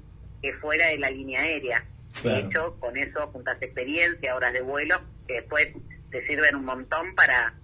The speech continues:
Speaker 1: para cuando tenés que rendir ingresos a la línea aérea. Eh, así que mujeres pilotos, eh, en Argentina no tengo la cuenta, no sé cuántas son, sé que cada vez hay más. Eh, después en aerolíneas,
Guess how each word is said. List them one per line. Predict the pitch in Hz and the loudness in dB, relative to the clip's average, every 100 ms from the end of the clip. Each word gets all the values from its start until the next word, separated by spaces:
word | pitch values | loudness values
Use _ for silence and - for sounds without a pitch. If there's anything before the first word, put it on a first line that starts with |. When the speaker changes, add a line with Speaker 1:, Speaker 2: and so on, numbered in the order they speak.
| - - - - | -18 -18 -10 -4
Speaker 1:
para | 127 | -2
cuando | 135 131 135 | -2 -4 -4
tenés | 135 151 - | -2 -2 -2
que | 156 139 - | -2 -2 -4
rendir | 139 135 147 151 | -4 -4 -4 -6
ingresos | 139 143 156 170 - | -4 0 2 2 0
a | 123 | 2
la | 123 | 2
línea | 127 127 131 | -2 0 2
aérea. | 156 131 120 113 - - - - - 135 | 2 2 -2 -4 -8 -14 -14 -16 -12 -6
Eh, | 127 127 - | -2 4 6
así | 139 - | 6 2
que | - 135 | -2 -4
mujeres | 285 - - 247 262 - | -4 -4 2 2 2 -4
pilotos, | 180 165 202 - - 214 156 131 - - - - - - - | -6 0 0 2 2 2 2 -4 -12 -18 -20 -18 -18 -18 -10
eh, | 143 139 135 131 123 123 123 - | -6 -4 -2 0 0 0 0 0
en | 233 240 | 4 6
Argentina | 202 170 156 180 208 220 185 - | 6 2 0 -2 4 8 6 4
no | 160 170 185 196 | -8 0 2 2
tengo | 170 151 | 0 2
la | 135 | 0
cuenta, | 127 147 151 151 180 208 - 131 | 0 2 2 4 6 6 2 -6
no | 143 - | -4 -2
sé | 147 | -2
cuántas | 143 135 127 - | -2 0 -2 0
son, | 202 214 - | -4 -4 -2
sé | 196 | -2
que | 196 | 2
cada | 170 156 | 6 8
vez | 156 156 | 6 2
hay | 147 139 | 0 4
más. | 156 196 240 - - - - - - - - - - | 8 8 8 -6 -18 -18 -16 -16 -16 -14 -14 -12 -4
Eh, | 151 143 139 135 135 | -2 0 2 0 -2
después | 139 - 190 - - | -6 -2 -2 -4 -6
en | 156 147 147 147 | -4 -2 -2 0
aerolíneas, | 147 151 160 190 220 240 262 | 0 0 -2 -6 -2 4 4